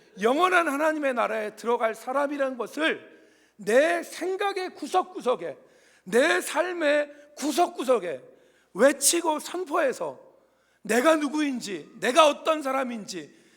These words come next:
내가 어떠한 미래를 살아가는 사람인지를 생각하면서 사는 것이 전하라는 말씀의 일차적인 의미인 것입니다.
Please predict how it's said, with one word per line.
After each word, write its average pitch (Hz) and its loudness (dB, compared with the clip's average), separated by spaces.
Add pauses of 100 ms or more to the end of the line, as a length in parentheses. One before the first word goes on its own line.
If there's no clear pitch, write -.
(160)
내가 285 6
어떠한 311 2
미래를 277 -2
살아가는 262 -4
사람인지를 247 -4 (320)
생각하면서 311 0
사는 277 -6
것이 226 -8
전하라는 214 -2
말씀의 190 -8 (300)
일차적인 226 0 (200)
의미인 208 -4
것입니다. 127 -16